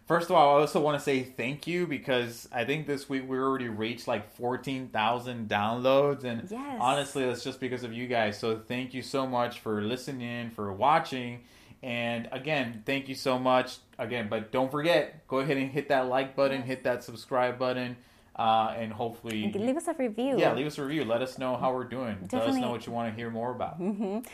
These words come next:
Speaker 2: If you don't know about, um, iTunes algorithm, though, if you do leave us a review, it really helps us out. We can rank better, and we can help out more people like you.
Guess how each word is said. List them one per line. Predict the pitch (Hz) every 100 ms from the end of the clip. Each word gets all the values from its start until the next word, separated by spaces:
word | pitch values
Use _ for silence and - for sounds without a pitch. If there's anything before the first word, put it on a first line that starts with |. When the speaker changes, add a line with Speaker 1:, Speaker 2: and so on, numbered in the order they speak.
| -
Speaker 2:
If | 214
you | 240
don't | 262 254
know | 240 220
about, | 214 208 202 190 -
um, | 175 160 156 -
iTunes | 196 262 269 170 -
algorithm, | 147 139 135 135 131 160
though, | 165 226 - - -
if | - 175
you | 208 247
do | 233
leave | 214 190
us | 190
a | 185
review, | 170 165 170
it | 170 165 147 147
really | 196 202
helps | 185 175 160
us | 170 156
out. | 151 151
We | 156
can | 151 156 151
rank | 147 156 151 151 - -
better, | 156 190 269 247 247 -
and | 180
we | 175
can | - 165 156
help | 156 165 196
out | 202
more | 233
people | 233 254 - - 160
like | 156
you. | -